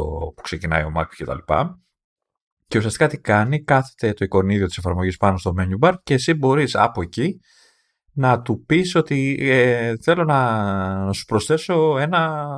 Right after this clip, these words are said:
φάκελο που χρησιμοποιώ, ξέρεις, συχνά και τα λοιπά. Ε,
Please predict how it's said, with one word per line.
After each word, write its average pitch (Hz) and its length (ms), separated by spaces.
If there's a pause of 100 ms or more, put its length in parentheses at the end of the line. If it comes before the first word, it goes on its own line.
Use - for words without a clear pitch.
(200)
φάκελο 87 540 (580)
που 131 220
χρησιμοποιώ, 131 840 (380)
ξέρεις, 90 260
συχνά 92 400
και 101 540
τα 92 100
λοιπά. 90 400 (600)
Ε, 104 1080